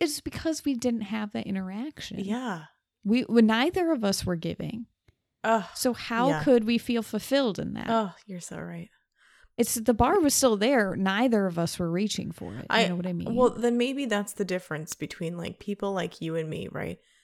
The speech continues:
Speaker 2: You and me have, like, a friendship that's gone through lifetime.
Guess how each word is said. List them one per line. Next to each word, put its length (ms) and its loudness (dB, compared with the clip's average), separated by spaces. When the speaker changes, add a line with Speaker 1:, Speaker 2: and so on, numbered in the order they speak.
Speaker 2:
You 160 -4
and 180 -2
me 260 -6
have, 280 -8
like, 220 -6
a 40 -8
friendship 580 -8
that's 220 -8
gone 480 -8
through 220 -4
lifetime. 840 -8